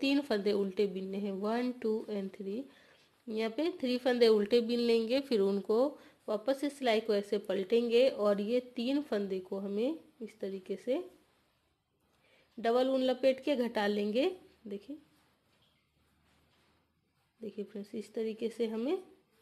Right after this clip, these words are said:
घटा लेना है तीन फंदे को और फिर उनको अपनी ओर लाएंगे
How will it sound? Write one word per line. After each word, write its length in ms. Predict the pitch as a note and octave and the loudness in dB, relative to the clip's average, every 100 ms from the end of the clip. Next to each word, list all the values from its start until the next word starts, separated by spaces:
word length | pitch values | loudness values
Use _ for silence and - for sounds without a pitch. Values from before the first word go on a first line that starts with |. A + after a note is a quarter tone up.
| _ _ _ _ _ _ _ _ _ | _ _ _ _ _ _ _ _ _
घटा 360 | G#3+ G#3+ G#3+ A3 | -12 -8 -4 -2
लेना 260 | A3+ A3+ | 0 0
है 120 | A#3+ B3 B3 | -2 -4 -2
तीन 220 | A3+ G#3 | -2 -2
फंदे 340 | G#3 G3 G3 | -4 -6 -8
को 200 | F#3 G#3 G3+ _ _ C4 | -10 -12 -14 _ _ -12
और 220 | G3 - | -12 -8
फिर 240 | - C#4+ C4 - | -6 -4 -4 -6
उनको 320 | G#3+ G#3 G#3+ | -6 -2 -4
अपनी 280 | G#3 A3+ B3+ | -4 -2 2
ओर 140 | C4 | 2
लाएंगे 520 | B3+ B3 B3+ B3+ E4 | 2 -2 -2 0 -2